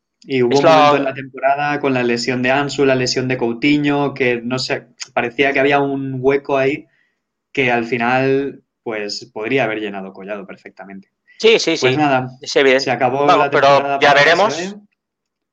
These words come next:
Speaker 2: Se acabó
Speaker 1: Ya
Speaker 2: la temporada
Speaker 1: veremos.
Speaker 2: para el primer equipo también, de hace una semana.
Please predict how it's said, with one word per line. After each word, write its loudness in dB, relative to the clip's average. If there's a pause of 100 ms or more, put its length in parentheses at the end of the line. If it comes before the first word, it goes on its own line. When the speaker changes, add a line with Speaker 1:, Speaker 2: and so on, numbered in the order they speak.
Speaker 2:
Se -2
acabó 4
Speaker 1:
Ya 4
Speaker 2:
la 4
temporada 4
Speaker 1:
veremos. 2
Speaker 2:
para 4
el 0
primer 2
equipo 2
también, 4 (160)
de 2
hace 8
una 0
semana. 2